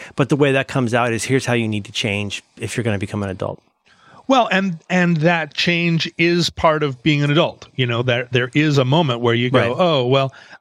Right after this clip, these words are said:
Speaker 2: obviously now I can wear tattoos to work where I couldn't have before because there was enough,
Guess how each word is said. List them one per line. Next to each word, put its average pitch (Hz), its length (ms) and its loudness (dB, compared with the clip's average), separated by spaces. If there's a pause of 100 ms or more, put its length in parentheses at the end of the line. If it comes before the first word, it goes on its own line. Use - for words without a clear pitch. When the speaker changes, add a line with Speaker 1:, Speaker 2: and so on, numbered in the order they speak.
Speaker 2:
obviously 160 440 0
now 139 320 2
I 127 80 0
can 123 200 -4
wear 123 160 2
tattoos 131 480 0
to 127 100 2
work 113 280 2 (140)
where 120 140 4
I 117 80 2
couldn't 135 400 0
have 113 220 -2
before 123 460 2
because 117 340 0
there 117 160 2
was 110 180 0
enough, 110 580 -2